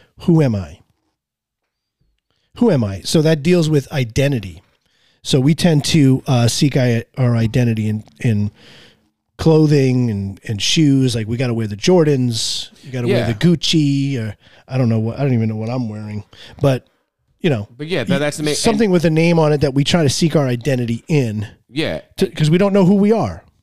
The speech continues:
Speaker 2: And, and, and really what's important about what Sean is about to get into is if we're looking at purpose and, uh, and the possibility of what our purpose could be, um, w-, what we're really trying to cover right now is,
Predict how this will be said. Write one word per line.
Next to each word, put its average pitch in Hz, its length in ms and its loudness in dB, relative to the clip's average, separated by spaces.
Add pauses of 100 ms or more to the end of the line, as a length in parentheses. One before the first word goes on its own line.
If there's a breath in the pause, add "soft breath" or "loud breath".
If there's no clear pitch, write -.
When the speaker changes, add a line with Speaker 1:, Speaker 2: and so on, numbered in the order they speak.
(120)
Speaker 2:
And, 135 200 -6
and, 120 340 -8
and 120 280 -6 (100)
really 135 360 -4
what's 120 220 -4
important 131 380 -8
about 107 240 -6
what 95 100 -8
Sean 101 240 -8
is 85 100 -10
about 90 280 -8
to 85 80 -14
get 82 160 -10
into 85 320 -12
is 76 280 -10 (460 loud breath)
if 110 160 -6
we're 113 80 -2
looking 135 500 -6
at 90 220 -12
purpose 110 640 -8 (180)
and, 85 280 -10
uh, 80 180 -10
and 90 160 -16
the 87 60 -14
possibility 101 720 -10
of 78 100 -16
what 92 180 -8
our 80 140 -14
purpose - 520 -8
could 123 360 -8
be, 78 300 -10 (640 soft breath)
um, 90 400 -6
w-, 92 320 -12
what 113 240 -6
we're 117 100 -8
really 127 340 -4
trying 113 280 -8
to 95 60 -10
cover 107 300 -6
right 82 300 -10
now 76 280 -16
is, 80 420 -10